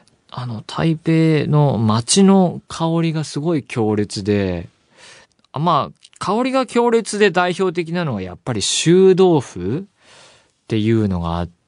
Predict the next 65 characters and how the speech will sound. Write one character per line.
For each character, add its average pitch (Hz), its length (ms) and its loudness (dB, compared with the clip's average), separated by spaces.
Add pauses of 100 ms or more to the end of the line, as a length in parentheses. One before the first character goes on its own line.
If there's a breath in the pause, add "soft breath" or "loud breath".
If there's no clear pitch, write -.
(120)
て、 87 520 -2 (500)
発 127 320 -4 (160)
酵 170 200 2
食 165 260 -4
品 107 260 -8
の 87 140 -8
お 90 120 -10
豆 101 200 -4
腐 107 300 -4
な 107 120 0
ん 104 80 -2
で 95 80 -6
す - 140 -12
け - 140 -8
ど、 101 460 0 (600 loud breath)
結 180 180 2
局 208 240 0
食 226 140 0
べ 202 80 0
て 139 120 -6
な 127 120 -2
い 117 60 -6
ん - 20 -8
で 98 60 -10
す - 100 -20
け - 80 -14
ど - 80 -12
ね。 123 280 -6 (380 soft breath)
ま 131 320 0
あ、 120 60 0
そ 147 160 0
こ 180 100 0
は 180 140 2
食 185 120 -2
べ 196 100 0
る 180 80 0
べ 156 120 0
き 151 100 0
だ 143 80 0
っ 131 40 -6
た 131 160 -4
か 123 60 0
な 127 160 0
と、 120 100 0
今 139 240 4
こ 123 160 -2
こ 151 120 4
で 151 100 4
話 151 260 2
し - 20 -8
て 147 60 -2
て 120 80 0
思 113 140 0
い - 20 -2
ま 131 100 -2
し - 60 -10
た 117 80 -6
け 101 80 -8
ど、 110 140 -8
ま 127 100 -4
あ、 120 60 -4
そ 123 160 -4
こ 131 120 -4
は 123 120 2
ね、 120 260 -2